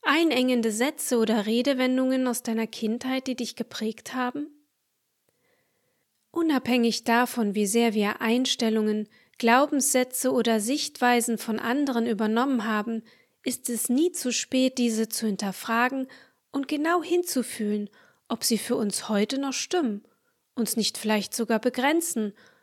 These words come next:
und uns das Gefühl geben, in einer harten Schale zu stecken, die uns einengt.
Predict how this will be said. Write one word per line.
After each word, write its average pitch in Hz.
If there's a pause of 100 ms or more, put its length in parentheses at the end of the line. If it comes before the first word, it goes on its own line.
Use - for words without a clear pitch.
(160)
und 359
uns 370
das 285
Gefühl 285
geben, 285
in 247
einer 220
harten 247
Schale 277
zu 277
stecken, 233
die 220
uns 208
einengt. 208